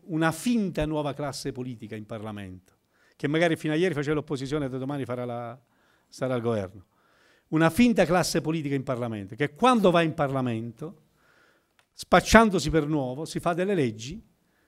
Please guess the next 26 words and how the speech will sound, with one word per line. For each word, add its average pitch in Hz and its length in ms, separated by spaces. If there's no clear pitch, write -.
per 151 160
non 175 200
permettere 170 500
più 151 180
a - 140
quel 190 200
che - 120
stanno 151 220
facendo 139 320
il 143 40
loro 180 160
dovere 117 420
di 135 120
farlo. 95 460
E 175 160
di 156 160
più, - 420
per 247 160
criminalizzarli. 240 840
In 151 80
Italia 185 280
addirittura 147 340
l'hanno 143 140
ammazzati 117 500
alcuni 104 260
magistrati, 90 580